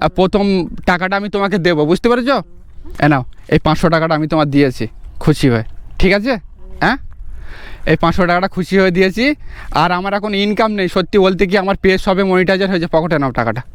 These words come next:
আর পেজ এখন মনিটাইজার হয়ে গেছে, আমার জন্য আশীর্বাদ করবে যেন আমি মানুষের পাশে থাকতে পারি। আর তোমার সাথে পরে যদি ভিডিওটা, এই ভিডিওটা ফের আপলোড করবো, যদি এই ভিডিওটা কিছু আর্নিং হয় আমি তোমাকে দিয়ে যাবো, ঠিক আছে?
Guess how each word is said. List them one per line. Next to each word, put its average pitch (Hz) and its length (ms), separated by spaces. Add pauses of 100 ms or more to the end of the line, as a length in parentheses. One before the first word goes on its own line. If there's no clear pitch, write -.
(540)
আর 160 160
পেজ 185 260
এখন 190 400
মনিটাইজার 185 480
হয়ে 196 80
গেছে, 190 120
আমার 170 160
জন্য 190 160
আশীর্বাদ 185 380
করবে 170 300
যেন 185 120
আমি 175 160
মানুষের 175 360
পাশে 175 220
থাকতে 190 280
পারি। 165 300 (500)
আর 160 460 (360)
তোমার 190 160
সাথে 208 240
পরে 190 340
যদি 202 220
ভিডিওটা, 196 420 (360)
এই 180 100
ভিডিওটা 190 340
ফের 214 140
আপলোড 190 300
করবো, 170 280
যদি 170 220
এই 180 60
ভিডিওটা 185 380
কিছু 190 220
আর্নিং 180 280
হয় 226 160
আমি 190 160
তোমাকে 185 260
দিয়ে 175 220
যাবো, 135 220
ঠিক 147 160
আছে? 220 200